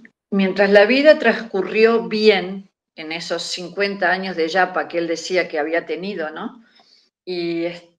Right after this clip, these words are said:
y bueno, y en ese sentido todos los, los dieciséis siempre hablaron de sus, de sus hermanos que no habían vuelto, ¿no? Eso es innegable, todos, a, todos.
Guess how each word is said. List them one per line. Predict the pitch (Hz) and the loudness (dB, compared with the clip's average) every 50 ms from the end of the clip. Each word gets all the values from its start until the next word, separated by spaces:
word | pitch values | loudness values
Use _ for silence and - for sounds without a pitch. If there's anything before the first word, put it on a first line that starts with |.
| _ _ _ _ _ _ _ _ _ _ - | _ _ _ _ _ _ _ _ _ _ -12
y | 214 208 | -6 -2
bueno, | 208 220 196 190 190 175 | 0 0 0 0 -2 -4
y | - - 175 170 - - | -4 -6 -10 -12 -10 -10
en | - 190 202 208 | -10 -8 -4 -4
ese | 233 226 - 240 | -4 -2 -2 -4
sentido | 233 - 220 190 - - 214 220 208 202 190 - | -4 -4 -6 -8 -6 -2 -2 0 2 0 0 0
todos | - 226 208 190 175 165 160 165 - - - | 0 2 2 4 4 2 0 -2 -6 -10 -8
los, | 170 165 160 160 160 - - - - - | -4 -4 -4 -4 -4 -8 -12 -14 -12 -8
los | 175 170 170 170 | -4 -4 -4 -4
dieciséis | 170 160 170 175 170 - 180 175 - - 196 185 196 202 214 - - - - - - - - _ _ | -4 -4 -4 -4 -4 -4 -6 -6 -6 -2 0 0 0 0 -2 -4 -8 -16 -18 -20 -20 -20 -20 _ _
siempre | - - - 214 220 226 226 214 208 | -14 -4 2 2 2 2 2 0 0
hablaron | 190 185 185 190 185 180 185 185 180 175 | 0 2 4 4 4 2 2 -2 -4 -6
de | 165 175 165 | -6 -6 -6
sus, | - - 180 160 151 - - - - - - - _ _ _ _ | -6 -8 -10 -10 -10 -10 -14 -16 -18 -18 -20 -20 _ _ _ _
de | 180 180 175 | -8 -8 -8
sus | 180 - 190 175 170 - - | -8 -12 -16 -18 -18 -16 -14
hermanos | 180 170 170 185 185 185 185 190 190 | -14 -14 -10 -10 -8 -8 -8 -8 -10
que | - 165 | -10 -8
no | 160 165 | -6 -6
habían | 156 160 160 151 156 151 | -6 -4 -4 -6 -4 -4
vuelto, | 147 143 143 139 - 147 147 | -4 -4 -4 -6 -10 -12 -12
¿no? | 147 151 156 156 151 147 | -12 -12 -12 -12 -12 -12
Eso | 151 156 156 - 180 165 151 139 143 - - _ _ _ _ _ _ _ - | -12 -12 -12 -10 -8 -6 -6 -6 -8 -10 -20 _ _ _ _ _ _ _ -8
es | - 170 165 - - - - _ _ _ - | -6 -6 -6 -6 -10 -16 -20 _ _ _ -4
innegable, | 220 214 202 196 190 185 170 156 147 139 139 139 139 - - - _ _ _ _ _ _ _ _ | -2 -2 -2 0 0 2 2 2 0 0 -4 -8 -12 -14 -16 -20 _ _ _ _ _ _ _ _
todos, | - 190 165 143 139 - - - - | 0 0 0 0 -2 -8 -14 -14 -16
a, | 139 143 - _ _ _ | -16 -18 -18 _ _ _
todos. | _ 214 175 147 135 139 135 - - - | _ -2 -2 -2 -2 -6 -10 -16 -20 -20